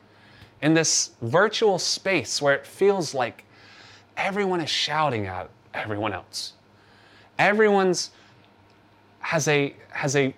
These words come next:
form of self-righteousness. And, and I mean that in, like, the, the very literal sense, that they are righteous in themselves. Their views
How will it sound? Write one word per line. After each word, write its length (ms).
form 400
of 120
self-righteousness. 1200
And, 160
and 100
I 60
mean 260
that 160
in, 60
like, 200
the, 200
the 120
very 200
literal 340
sense, 540
that 240
they 200
are 280
righteous 600
in 180
themselves. 600
Their 180
views 840